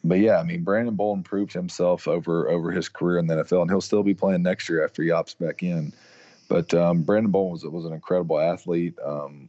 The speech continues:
I, I honestly, now you talk about a guy that could have been a stud on defense. There, you ever watch any of the Ole Miss, o-, old Ole Miss clips? He made every tackle on special teams whenever they put him in there. So,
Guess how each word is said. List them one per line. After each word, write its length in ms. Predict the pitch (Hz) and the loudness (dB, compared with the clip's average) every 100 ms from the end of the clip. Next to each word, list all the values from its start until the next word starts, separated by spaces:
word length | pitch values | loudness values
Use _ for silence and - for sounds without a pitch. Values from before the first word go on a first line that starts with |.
| - | -4
I, 40 | 82 | -4
I 300 | - 90 - | 0 -2 0
honestly, 480 | 90 98 98 107 101 | 0 0 0 0 0
now 120 | 87 | 0
you 100 | 95 | 0
talk 180 | 107 104 | -2 0
about 140 | 92 | -2
a 40 | |
guy 200 | 87 92 | 0 0
that 120 | 85 78 | 0 -2
could 140 | 92 | -4
have 80 | 85 | -2
been 120 | 87 | -2
a 60 | 82 | -2
stud 340 | - 90 90 | -2 2 2
on 160 | 87 82 | 2 0
defense. 640 | 90 90 101 104 104 - - - - - - | 0 0 0 0 0 -6 -16 -20 -20 -16 -4
There, 160 | 85 73 | -2 0
you 260 | 90 113 | 2 4
ever 100 | 110 | 4
watch 240 | 104 101 95 | 2 2 -2
any 120 | 101 | -2
of 20 | |
the 80 | 76 | 0
Ole 140 | 95 | -2
Miss, 260 | 95 85 - - | -2 -6 -8 -4
o-, 200 | 80 - - | -4 -4 -2
old 260 | 104 107 | 0 2
Ole 120 | 80 95 | 0 0
Miss 240 | 92 - | -2 -4
clips? 440 | - 95 101 - | -2 0 0 -2
He 140 | - 101 | -4 0
made 220 | 104 80 | 0 0
every 240 | 87 92 | 0 -2
tackle 360 | 80 85 78 82 | 0 0 -2 -4
on 60 | 76 | -4
special 400 | - 82 - 82 | -2 -2 -2 -8
teams 100 | 82 | -2
whenever 280 | 85 80 | -2 0
they 100 | 82 | 0
put 180 | 78 85 | 0 -2
him 140 | 78 85 | -2 -2
in 140 | 82 | -2
there. 200 | 71 69 | -6 -10
So, 400 | - 78 78 | -2 2 2